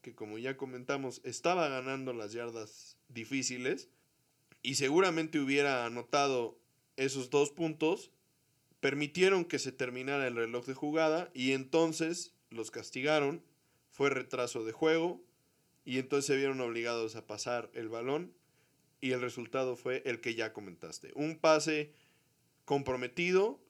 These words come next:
que la defensiva de Green Bay pudo defender correctamente y con una jugada bastante impresionante, como dices,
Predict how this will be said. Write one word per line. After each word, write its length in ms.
que 140
la 120
defensiva 600
de 340
Green 300
Bay 400
pudo 580
defender 680
correctamente 1000
y 180
con 160
una 180
jugada 360
bastante 500
impresionante, 540
como 280
dices, 400